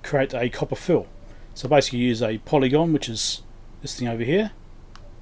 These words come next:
and you basically draw a shape around the circuit board, the, the edge extremities, and then you allocate that as a zero volt ground plane, for example, and so tie that to your zero volt net, and that will then become a copper fill. So if I click on this, it will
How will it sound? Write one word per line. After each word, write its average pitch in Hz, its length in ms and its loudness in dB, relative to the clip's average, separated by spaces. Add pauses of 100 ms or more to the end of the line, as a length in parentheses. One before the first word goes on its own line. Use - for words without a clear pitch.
(600)
and 120 120 0
you 113 60 2
basically 135 360 2
draw 135 280 4
a 113 40 2
shape - 280 4
around 123 280 2
the 101 60 -2
circuit 139 360 2
board, 156 220 4
the, 120 180 -2 (120)
the 131 120 2
edge 127 160 4
extremities, 151 720 0 (580)
and 123 120 -2
then 123 320 2 (440)
you 135 200 4
allocate 135 420 4
that 131 140 2
as 117 100 -4
a 117 80 -4
zero 123 300 6
volt 113 200 2
ground 131 260 4
plane, 151 240 4
for 139 120 0
example, 147 500 2 (1300)
and 117 280 -4
so - 180 -2
tie 139 280 4
that 120 160 0
to 131 140 0
your 117 160 0
zero 120 260 4
volt 113 240 2
net, 131 320 -2 (580)
and 127 140 0
that 160 140 4
will 127 100 2
then 160 220 8
become 131 240 0
a - 40 -4
copper 139 220 2
fill. 131 300 6
So 151 100 0
if 139 140 2
I - 20 -10
click 135 240 0
on 120 80 2
this, 131 180 2
it - 60 -6
will 120 200 -8